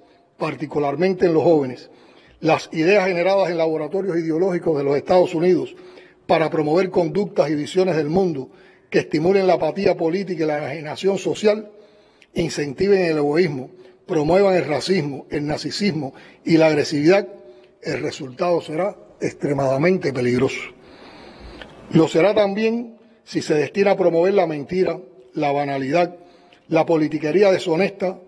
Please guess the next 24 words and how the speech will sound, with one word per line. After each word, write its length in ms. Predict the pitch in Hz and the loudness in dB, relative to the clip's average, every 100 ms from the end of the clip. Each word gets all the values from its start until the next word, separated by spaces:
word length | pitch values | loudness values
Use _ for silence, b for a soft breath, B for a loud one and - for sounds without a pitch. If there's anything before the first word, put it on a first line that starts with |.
| - | -6
la 200 | 160 147 | -2 0
calumnia 560 | 147 151 220 208 208 208 B B - | 0 2 2 2 -2 -6 B B -2
y 100 | 151 | 0
el 80 | |
sicariato 800 | - 147 127 143 180 185 160 143 - - | 0 -4 -4 0 2 2 -2 -10 -14 -14
informativo. 800 | 151 117 135 127 123 135 113 - - _ B B B B B B B | -14 -10 -10 -10 -8 -8 -8 -12 -18 _ B B B B B B B
Si 180 | - 190 | 2 4
lo 140 | 180 | 4
que 100 | 175 | 4
se 140 | - | 2
busca 240 | 170 233 254 | 2 4 2
es 80 | - | 2
mayor 320 | 190 196 214 | 2 4 2
influencia 680 | 208 175 180 214 175 139 123 - b b b - | 0 0 2 2 -2 -10 -14 -16 b b b -4
y 140 | 170 | 0
más 160 | 185 202 | 2 0
control 400 | 208 175 196 196 | -2 -2 -2 -2
sobre 260 | 190 165 | -2 -4
nuestras 320 | 156 143 160 139 | -4 -8 -10 -8
sociedades 520 | 160 156 175 196 160 | -10 -2 0 0 -2
por 220 | - 151 | -6 -4
vía 200 | 165 190 | 2 4
del 100 | 170 | 4
monopolio 680 | 156 147 139 185 175 135 135 | 2 -4 0 2 2 0 -8